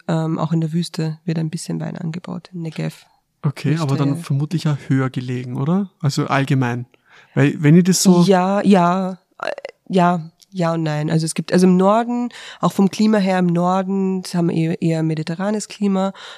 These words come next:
Speaker 1: Dann, ähm, in der Mitte, also Jerusalem, ist es höher gelegen, ähm, auch kühler dann in
Speaker 2: Okay.
Speaker 1: der Hinsicht, genau. Und dann, je weiter man in den Süden kommt, desto wärmer wird's dann.
Speaker 2: Ja. Ja,
Speaker 1: Ja.
Speaker 2: so schmeckt da der Wein, dass er jetzt nicht unbedingt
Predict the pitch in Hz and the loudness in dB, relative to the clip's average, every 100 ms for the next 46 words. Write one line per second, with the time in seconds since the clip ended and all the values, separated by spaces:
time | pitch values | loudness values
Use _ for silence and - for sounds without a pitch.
0 | - 170 160 165 - 160 160 160 160 170 | -4 0 2 2 0 0 2 0 2 2
1 | 160 175 180 175 175 160 151 156 180 180 | 2 2 0 -2 -2 -2 -4 -4 -4 -2
2 | 170 170 170 170 - - - 185 170 170 | -2 -2 -2 -4 -10 -20 -2 0 2 4
3 | 185 196 185 185 185 185 175 185 185 - | 4 4 2 0 2 2 2 0 -4 -16
4 | - - 160 160 156 156 156 151 156 - | -20 -6 0 2 2 2 0 0 -2 -6
5 | _ - 160 - - 185 190 185 180 185 | _ -6 -4 -4 -4 0 0 0 -2 -2
6 | 185 196 196 _ _ _ _ _ _ _ | -6 -8 -10 _ _ _ _ _ _ _
7 | - 175 185 196 - 170 170 170 170 - | -4 -2 0 -2 -6 -6 -2 0 -2 -4
8 | 180 - - 170 156 147 156 - - - | -8 -8 -14 -8 -8 -8 -12 -20 -20 -12
9 | 160 156 151 156 156 156 147 - 156 156 | -8 -6 -4 -4 -4 -4 -4 -6 -6 -4
10 | 156 156 - 160 160 160 156 156 - 156 | -4 -4 -4 -4 -2 -4 -6 -8 -10 -8
11 | 151 151 156 160 - 160 156 - _ _ | -6 -6 -8 -12 -12 -8 -8 -10 _ _
12 | 156 135 135 135 - - 143 165 - 160 | -2 -2 -2 -6 -16 -6 -4 -2 0 -2
13 | - 156 143 131 147 135 143 131 139 135 | -2 -6 -4 -4 -2 -4 -4 -6 -6 -4
14 | 139 139 - 143 143 143 147 143 _ | -6 -8 -8 -4 -4 -4 -6 -6 _